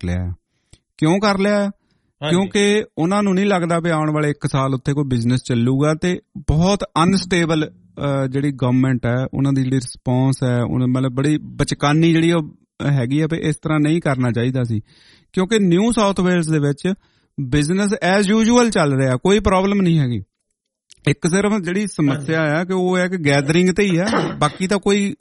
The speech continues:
Speaker 1: ਕੋਈ ਸਮੱਸਿਆ ਨਹੀਂ ਹੈਗੀ। ਤੁਸੀਂ ਜੋ ਮਰਜ਼ੀ
Speaker 2: ਕੋਈ
Speaker 1: ਆਦਾਨ
Speaker 2: ਸਮੱਸਿਆ
Speaker 1: ਪ੍ਰਦਾਨ
Speaker 2: ਨਹੀਂ ਹੈ, ਸਕੂਲ ਖੁੱਲ੍ਹੇ
Speaker 1: ਹਾਂ।
Speaker 2: ਆ,
Speaker 1: ਹਾਂ, ਸਾਰਾ
Speaker 2: ਇੰਸਟੀਟਿਊਸ਼ਨਾਂ
Speaker 1: ਕੁਛ।
Speaker 2: ਖੁੱਲ੍ਹੀਆਂ ਆ,
Speaker 1: ਹਾਂ,
Speaker 2: ਆਫਿਸ
Speaker 1: ਇੱਕ ਸਿਰਫ,
Speaker 2: ਖੁੱਲ੍ਹੇ ਆ, ਸਭ
Speaker 1: ਹਾਂ,
Speaker 2: ਕੁਛ
Speaker 1: ਇੱਕ
Speaker 2: ਚੱਲ ਰਿਹਾ
Speaker 1: ਸਿਰਫ
Speaker 2: ਕੰਮ।
Speaker 1: ਵਿਆਹ ਸ਼ਾਦੀਆਂ, ਪਾਰਟੀਆਂ, ਨਾਈਟ ਕਲੱਬ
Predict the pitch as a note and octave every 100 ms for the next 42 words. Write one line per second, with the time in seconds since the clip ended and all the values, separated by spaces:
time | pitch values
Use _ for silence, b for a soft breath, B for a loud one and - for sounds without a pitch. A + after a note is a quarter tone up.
0 | - G3 F#3+ F#3+ F3+ G3 F#3+ F#3 F#3+ F#3
1 | E3+ D3 C#3+ E3 C#3+ D3 D#3 C#3+ C#3 D#3
2 | C#3 C#3 D3 D3 C3 C#3 D3+ D3 C3+ C#3+
3 | - D#3 E3 - D3+ D3+ E3 D3+ D#3 D3+
4 | _ D#3 D#3+ D3 F3+ G3+ D#3+ F3 C#3+ -
5 | C#3 D3+ C#3+ C#3+ C#3 C3 F#3+ F#3+ G#3 A#3+
6 | A3 A#3+ - D#3+ F3+ F3+ - F#3 G#3 G3
7 | G3+ G3 F3 - - D3 D#3 G3+ G3+ F3+
8 | F3 F3+ E3+ - E3 D#3+ D#3 E3 E3+ E3+
9 | D#3+ D#3 D#3+ F3 F3+